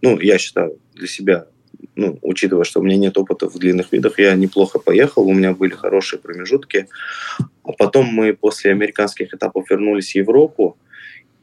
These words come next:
и у меня было такое ощущение, как будто,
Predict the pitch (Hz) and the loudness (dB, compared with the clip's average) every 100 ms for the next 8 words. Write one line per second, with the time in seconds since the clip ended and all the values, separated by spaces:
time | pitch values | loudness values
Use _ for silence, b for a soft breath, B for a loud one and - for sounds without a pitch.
0 | _ 101 113 120 117 104 - _ _ _ | _ -2 0 2 2 2 -2 _ _ _
1 | _ _ _ _ _ _ _ _ _ _ | _ _ _ _ _ _ _ _ _ _
2 | _ _ _ 113 123 113 120 120 113 117 | _ _ _ 0 2 2 4 2 4 2
3 | 117 151 160 131 101 113 110 | 2 0 0 -2 -6 -2 0